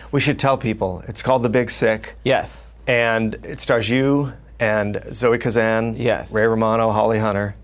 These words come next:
Speaker 2: Yeah.
Speaker 1: And basically, without giving too much of it away,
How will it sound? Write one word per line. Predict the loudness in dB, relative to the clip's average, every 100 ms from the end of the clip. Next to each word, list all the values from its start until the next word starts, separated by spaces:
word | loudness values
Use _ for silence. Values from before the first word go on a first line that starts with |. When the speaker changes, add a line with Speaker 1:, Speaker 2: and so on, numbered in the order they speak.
| -20 -14 -2
Speaker 2:
Yeah. | 0 0 -8 -18 -12
Speaker 1:
And | -8 0 2 4
basically, | 4 4 2 2 4
without | 4 2 2
giving | 2 0
too | 0 0
much | 0 0
of | -2
it |
away, | 2 2 4 2 0